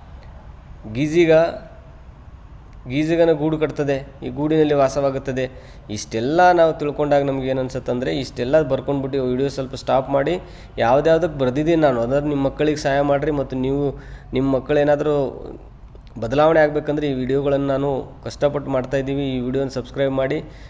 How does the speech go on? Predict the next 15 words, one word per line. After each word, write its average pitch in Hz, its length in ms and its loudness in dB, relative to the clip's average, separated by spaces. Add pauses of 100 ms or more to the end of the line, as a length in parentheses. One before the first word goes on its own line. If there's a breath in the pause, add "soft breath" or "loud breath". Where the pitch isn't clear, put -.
(140)
ಮತ್ತು 120 180 -2
ನನ್ನ 139 140 2
YouTube 131 340 -2
ಚಾನಲ್‌ಗೆ 139 360 0
ಸ್ವಲ್ಪ 131 200 -6
ಸಹಕರಿಸಿ. 135 540 -4
ಎಲ್ಲ 131 220 2
ವಿದ್ಯಾರ್ಥಿಗಳಿಂದ 143 640 -2
ಒಂದನೇ 120 380 -2
ತರಗತಿಯಿಂದ 135 600 -4
ಐದು, 131 240 0
ಆರು, 131 120 0
ಏಳು, 127 200 -2
ಎಂಟನೇ 127 240 -4
ತರಗತಿ 131 400 -6